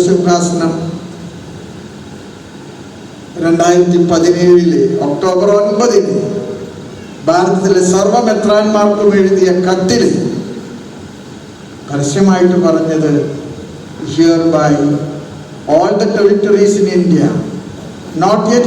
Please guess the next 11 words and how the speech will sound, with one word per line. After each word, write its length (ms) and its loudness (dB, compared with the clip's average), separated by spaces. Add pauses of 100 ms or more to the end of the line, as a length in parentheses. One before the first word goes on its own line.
(100)
included 580 2
in 80 0 (220)
other 200 2 (180)
thirty 360 2 (160)
dioceses 680 0 (2000)
through 300 0
the 80 2 (320)
eparchy 540 0
of 60 -2 (100)
Shamshabad 680 0 (1700)
ascribe 720 2